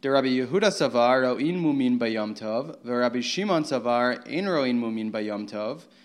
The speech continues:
why don't they just disagree with the question of whether or not one may examine blemishes on a festival in general?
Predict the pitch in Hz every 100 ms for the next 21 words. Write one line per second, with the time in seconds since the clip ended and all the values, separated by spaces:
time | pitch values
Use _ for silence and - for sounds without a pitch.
0 | - - - - _ _ _ _ - -
1 | _ - - - - 139 170 190 180 170
2 | 165 160 - 156 156 131 147 147 147 139
3 | 143 - 120 131 - 139 - 139 131 107
4 | 120 120 120 135 135 131 127 120 123 135
5 | 131 127 120 123 127 123 120 120 120 120
6 | 123 120 117 123 120 120 117 110 107 117
7 | 107 90